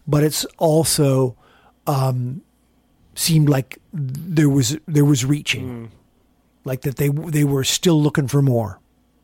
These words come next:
Speaker 1: And I think what the more stuff is kind of like, "Steve, we need to he-, you to help us get the more stuff going
Speaker 2: Right.
Speaker 1: on." You know, we don't, we're not the ones that sit there in the room and go,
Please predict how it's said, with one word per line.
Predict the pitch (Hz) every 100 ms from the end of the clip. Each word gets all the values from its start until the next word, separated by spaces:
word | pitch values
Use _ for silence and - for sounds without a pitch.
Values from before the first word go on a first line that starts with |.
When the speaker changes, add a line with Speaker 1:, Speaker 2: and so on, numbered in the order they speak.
| _ _ _ _ - - - - -
Speaker 1:
And | 165 160
I |
think | 147 254 220
what | 180 214
the | 170
more | 151 160 220 226
stuff | - 160 139 -
is | - 160
kind | - 165
of | 156
like, | 147 151 147 _ - _ _
"Steve, | - - 180 156
we | 170
need | 170 170 135
to | - 131
he-, | 175
you | 165 151 180 156
to |
help | 123 131 -
us | 135
get | - 147 -
the |
more | 139 139 135
stuff | - 120 -
going | 127
Speaker 2:
Right. | 131 123 110
Speaker 1:
on." | 101 _ _ _ _ _ _ _ _ _ _
You | 139 135
know, | 131
we | 139 160 196
don't, | 175 180 190
we're | 185 196
not | 185
the | 185
ones | 175 170
that | 170
sit | 147 202 -
there | 165
in | 160
the | 156
room | 165
and | 156
go, | 147 139